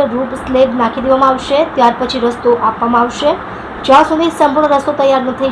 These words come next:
જાય ત્યાં સુધી તમને વળતર જે નક્કી થયું છે તે મુજબ ચૂકવવામાં આવશે. ઓગસ્ટ બે હજાર ચોવીસ સુધીમાં કામગીરી પૂર્ણ કરવાનો વાયદો હતો, કારણ કે અધિકારીઓના કહેવા મુજબ બે હજાર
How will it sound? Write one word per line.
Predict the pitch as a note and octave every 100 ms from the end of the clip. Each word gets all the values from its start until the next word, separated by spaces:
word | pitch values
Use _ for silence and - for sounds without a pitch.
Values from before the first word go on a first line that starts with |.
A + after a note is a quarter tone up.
| C4
જાય | C4 C#4 C#4
ત્યાં | C4 B3+
સુધી | B3 C4 C#4+
તમને | C4+ B3+ B3 A3+
વળતર | A#3 - B3+ B3+
જે | B3
નક્કી | A3+ - B3 A#3
થયું | A#3 C4 -
છે | C4 C#4 - - - -
તે | B3+ A#3+
મુજબ | B3 C4+ A#3 A#3+
ચૂકવવામાં | A#3 A#3 A#3+ B3
આવશે. | B3 - D4 - -
ઓગસ્ટ | A#3+ B3 C4+ B3
બે | B3
હજાર | B3+ B3 B3
ચોવીસ | A#3+ B3+ C4
સુધીમાં | B3 C#4 B3+ C4+ A#3+
કામગીરી | A#3+ A#3 B3 B3 A#3+
પૂર્ણ | A3+ A#3+
કરવાનો | B3 A3+ A3+ A3
વાયદો | G#3+ G#3+ B3
હતો, | B3 C4+ D#4+ - - - - -
કારણ | B3 C4+ C4
કે | C4+
અધિકારીઓના | C4+ C4+ B3+ C4 C4
કહેવા | B3+ B3 A#3
મુજબ | A#3 C#4 A3 A#3+
બે | B3+
હજાર | C4 B3+